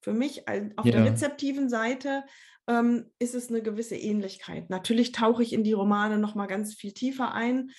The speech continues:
Speaker 1: aber so ein, so ein Film bringt mich ja auch zum Lachen oder Weinen und so weiter.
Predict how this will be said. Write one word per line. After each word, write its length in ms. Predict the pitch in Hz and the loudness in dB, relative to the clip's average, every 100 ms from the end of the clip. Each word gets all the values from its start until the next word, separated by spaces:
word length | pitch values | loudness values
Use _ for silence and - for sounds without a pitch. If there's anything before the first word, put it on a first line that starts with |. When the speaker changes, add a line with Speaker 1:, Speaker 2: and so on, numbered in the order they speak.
| - - | -20 -8
Speaker 1:
aber 240 | 233 208 214 | -2 -2 0
so 140 | 220 | 0
ein, 320 | 214 208 202 - | 0 0 -4 -12
so 140 | 196 | -12
ein 100 | 196 | -10
Film 400 | - 233 254 247 | -2 2 4 4
bringt 240 | 214 214 | 0 -4
mich 140 | 208 208 | -6 -4
ja 180 | 196 202 | -2 -2
auch 160 | 202 | -2
zum 180 | - 208 | -6 -6
Lachen 320 | 202 202 214 | -4 -6 -6
oder 220 | 196 190 185 | -6 -6 -6
Weinen 340 | 180 202 220 | -4 -4 -6
und 180 | - 208 | -8 -8
so 100 | 208 | -4
weiter. 320 | 208 208 | -4 -4